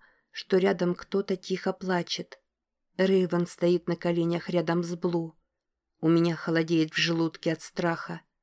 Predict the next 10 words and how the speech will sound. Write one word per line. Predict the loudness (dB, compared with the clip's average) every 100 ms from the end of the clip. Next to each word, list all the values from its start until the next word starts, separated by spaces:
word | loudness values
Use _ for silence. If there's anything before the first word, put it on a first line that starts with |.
| _ _ _
Я | 2 6
никогда | 6 4 0 2 2
не | 4 2
видела, | -2 -2 -4 -4 -8
чтобы | -8 -2 -2 0
Рейвен | 2 2 2 0
плакала. | 0 -2 -2 -6 -6 -8 _ _ _ _ _ _ _ -2
Я | 2 6
боюсь | 4 4 2
заговорить, | 2 2 0 0 -2 -6 -12